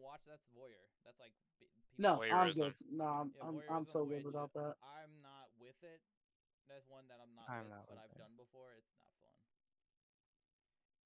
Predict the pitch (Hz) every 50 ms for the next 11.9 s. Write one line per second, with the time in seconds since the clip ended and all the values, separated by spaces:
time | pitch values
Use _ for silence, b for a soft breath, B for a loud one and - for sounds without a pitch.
0 | _ _ - 202 196 156 180 - - 117 107 113 131 135 127 120 117 107 104 -
1 | - 113 107 104 104 101 - - 107 107 104 - - - - - - - 131 143
2 | 151 151 151 147 143 143 135 131 123 123 - 180 160 151 160 151 135 120 117 117
3 | - 113 117 _ - 131 117 117 117 - 160 151 113 92 127 160 _ _ _ _
4 | - 117 107 101 - 110 - 151 _ - 110 90 _ - 113 _ _ 98 104 92
5 | 80 87 92 98 _ _ _ _ _ _ _ _ _ - 156 139 110 98 98 101
6 | _ 90 _ _ - 85 82 _ 107 113 _ - 131 120 - - 135 131 - -
7 | 120 143 - - 120 110 _ - 131 _ 127 113 101 98 113 117 98 85 82 78
8 | 101 _ _ _ _ _ _ _ _ _ _ _ _ _ _ _ _ _ _ _
9 | _ _ _ _ _ _ _ - _ _ _ _ _ _ _ - - _ _ _
10 | _ _ _ _ _ _ _ _ _ _ _ _ _ _ _ _ _ _ _ _
11 | _ 117 107 98 98 101 113 123 147 151 147 123 _ - 214 208 _